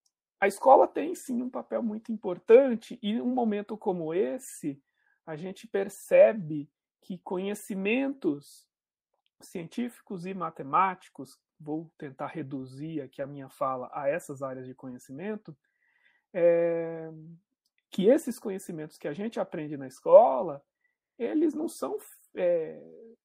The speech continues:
fictícios, abstratos, né, conhecimentos que não têm conexão com a realidade. Na verdade, num momento como esse, a gente percebe como eles têm uma, é, conexão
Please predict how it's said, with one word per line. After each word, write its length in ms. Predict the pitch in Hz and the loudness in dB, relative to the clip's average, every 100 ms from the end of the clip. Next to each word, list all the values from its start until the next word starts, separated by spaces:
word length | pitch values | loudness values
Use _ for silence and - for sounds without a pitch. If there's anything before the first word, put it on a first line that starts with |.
| _ | _
fictícios, 1000 | - - _ - 202 226 - - 139 131 | -16 -16 _ 0 0 0 -4 -8 -8 -2
abstratos, 1300 | 160 156 - - 156 185 190 - 170 143 135 131 - | -2 -2 -8 0 8 10 10 2 -6 -6 -6 -12 -16
né, 220 | 147 170 | -12 -12
conhecimentos 760 | - 160 170 175 160 180 - | -10 -10 -10 -8 -6 -6 -10
que 140 | - 170 | -12 -8
não 220 | 165 185 | -6 -6
têm 180 | 180 185 | -6 -8
conexão 580 | 190 170 165 - 160 165 | -6 -6 -6 -8 -12 -8
com 120 | 160 | -8
a 80 | 147 | -8
realidade. 640 | 160 143 139 131 120 120 | -6 -8 -6 -6 -6 -10
Na 80 | 143 | -14
verdade, 600 | 147 185 175 196 226 262 _ _ _ _ _ | -8 0 6 6 6 -6 _ _ _ _ _
num 120 | - 175 | -10 -4
momento 360 | 180 202 214 | 0 0 0
como 240 | - 202 180 | -2 2 2
esse, 200 | 240 254 | 2 0
a 40 | |
gente 420 | 240 240 247 262 - _ _ | -6 -6 -6 -8 -12 _ _
percebe 640 | 196 190 - - 226 262 | 0 0 0 2 2 2
como 340 | 240 220 220 202 | 2 2 2 0
eles 340 | 214 226 226 | -2 -2 -6
têm 360 | - 202 247 - _ _ _ _ | -6 -4 -4 -6 _ _ _ _
uma, 1080 | - 180 202 208 220 220 208 175 151 131 123 _ _ _ _ _ - | -8 -6 -4 -4 -4 -4 -2 -2 -4 -8 -14 _ _ _ _ _ -14
é, 500 | 165 165 160 156 - | -10 -8 -8 -12 -8
conexão 680 | - 190 214 - - 240 330 | -4 -2 -2 -6 2 2 2